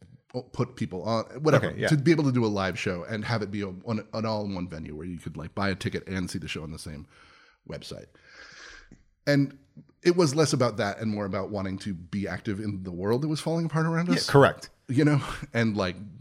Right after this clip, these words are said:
Speaker 1: <sighs> so to, to have our stupid Cowboys versus Robots program make any kind of difference, and it really, it really did. It was just
Speaker 2: It's
Speaker 1: like,
Speaker 2: so funny if you're like, "And it did, it did
Speaker 1: No, it
Speaker 2: not." It was
Speaker 1: absolutely. Like, we, we, the, the, the fans came out to, like,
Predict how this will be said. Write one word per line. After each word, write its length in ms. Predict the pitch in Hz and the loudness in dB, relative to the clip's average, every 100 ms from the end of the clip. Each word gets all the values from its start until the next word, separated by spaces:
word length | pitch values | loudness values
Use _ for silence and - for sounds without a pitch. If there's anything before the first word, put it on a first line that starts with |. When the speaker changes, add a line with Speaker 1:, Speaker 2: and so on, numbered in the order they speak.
| 67 | -10
Speaker 1:
<sighs> 800 | - - - - _ _ - _ | -6 -6 -8 -16 _ _ -20 _
so 260 | - 135 117 | -2 0 0
to, 220 | - 113 - - | -2 -6 -6 -4
to 80 | |
have 180 | 101 127 | 0 2
our 100 | 127 | 2
stupid 440 | - - 101 101 92 | 0 -4 -2 -4 -4
Cowboys 340 | 104 98 95 | -4 -4 -6
versus 240 | 104 101 98 | -6 -6 -2
Robots 340 | 98 90 87 | -2 -2 -4
program 400 | - 87 87 82 - _ _ _ _ - | -8 -8 -8 -10 -14 _ _ _ _ -12
make 640 | 87 98 98 98 92 78 98 | -6 -2 0 0 -2 -6 -10
any 180 | 98 | -8
kind 180 | 92 98 | -4 -4
of 80 | 87 | -4
difference, 340 | - - - 123 | -10 -12 -8 0
and 120 | 123 | 0
it 100 | 123 | 0
really, 500 | 107 117 113 107 98 - _ - - - | -2 2 2 0 -2 -8 _ -20 -20 -16
it 100 | 95 | -2
really 220 | 123 101 | 0 0
did. 260 | 80 - - | -4 -10 -10
It 80 | |
was 180 | 104 92 | -10 -8
just 280 | 98 123 - | -4 -4 0
Speaker 2:
It's 100 | 127 | 2
Speaker 1:
like, 80 | 107 | 6
Speaker 2:
so 100 | 131 | 6
funny 160 | 131 | 6
if 100 | 117 | 4
you're 100 | 110 | 4
like, 100 | 95 | 2
"And 140 | 85 104 | 2 0
it 240 | 120 92 | 0 2
did, 320 | 110 104 85 - | 2 2 2 -4
it 180 | 113 - | -2 6
did 60 | |
Speaker 1:
No, 80 | 156 | 6
it 40 | 117 | 6
Speaker 2:
not." 120 | 85 | 2
It 60 | 73 | 0
was 100 | - | 0
Speaker 1:
absolutely. 720 | 160 190 160 156 156 143 101 - - - | 0 2 2 2 2 2 0 -4 -20 -4
Like, 180 | 127 120 | -2 2
we, 200 | 135 139 - | 2 2 -4
we, 340 | 127 147 139 - _ - | -2 0 -2 -6 _ -16
the, 220 | 117 143 | 0 0
the, 340 | 139 120 117 - - - | 0 2 2 0 -10 -6
the 140 | 101 | -6
fans 460 | - 135 151 165 160 | 0 4 6 4 2
came 240 | - 143 | 2 4
out 300 | 110 104 - | 2 -2 -8
to, 120 | - | -6
like, 340 | 107 95 85 | -4 -4 -8